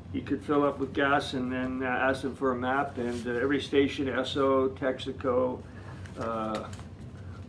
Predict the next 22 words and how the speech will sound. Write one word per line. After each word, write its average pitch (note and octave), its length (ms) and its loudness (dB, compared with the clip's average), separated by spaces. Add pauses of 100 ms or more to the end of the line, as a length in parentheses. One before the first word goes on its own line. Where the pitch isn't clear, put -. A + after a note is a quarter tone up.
(360)
Gulf, C3+ 400 6 (1400)
did C#3+ 180 2
the A#2+ 120 -4
same A#2+ 340 0
thing. C3 400 -2 (1120)
And, C3+ 280 0
uh, C#3+ 180 4 (240)
the D3+ 60 -2
neat A3+ 240 2
thing E3+ 200 6
about C#3 320 4
the, C3 340 2
the C3+ 100 0
maps, D3 640 0 (300)
uh, C3+ 280 2 (420)
as C#3 160 2
a A#2+ 60 -6
collectible, C#3+ 800 0 (400)
you C3+ 140 2
can C3 360 0
see, C#3 600 4
um, B2 360 0